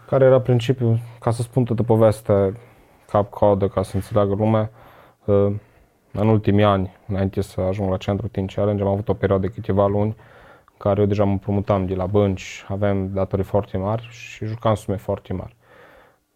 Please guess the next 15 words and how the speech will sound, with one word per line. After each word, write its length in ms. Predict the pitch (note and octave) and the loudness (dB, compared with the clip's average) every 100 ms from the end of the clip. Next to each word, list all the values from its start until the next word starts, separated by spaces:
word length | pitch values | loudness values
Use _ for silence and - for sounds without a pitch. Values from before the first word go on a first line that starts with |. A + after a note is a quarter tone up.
| _ | _
O 140 | - A#2 | 0 2
idee 160 | A2+ | 6
a 60 | A2 | 4
fost 280 | G2+ A2 - | 4 -2 0
că 80 | |
am 60 | G2+ | -2
început 340 | G2 A2+ - | 0 -2 -6
cu 80 | - | 0
opt 140 | G#2 - | -2 -2
sute 160 | - | -6
de 80 | F#2 | -4
lei, 300 | F2+ A2 A2+ - _ _ _ _ _ | 0 0 0 -6 _ _ _ _ _
am 180 | _ G2+ | _ -10
câștigat 440 | F#2 G2+ G#2 G2 F#2+ | -6 -4 2 2 4
la 220 | F#2 | 0